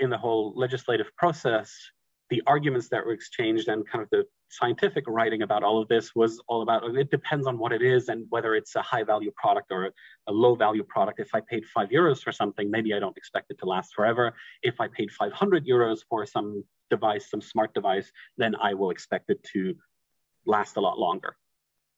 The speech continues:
What are those warranty claims then that I have been talking about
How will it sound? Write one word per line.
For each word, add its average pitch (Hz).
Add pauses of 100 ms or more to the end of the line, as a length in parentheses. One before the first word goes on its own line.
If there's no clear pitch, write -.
(160)
What 165
are 165
those 123 (220)
warranty 135
claims 98
then 98
that 98
I 98
have 98
been 98
talking 165
about -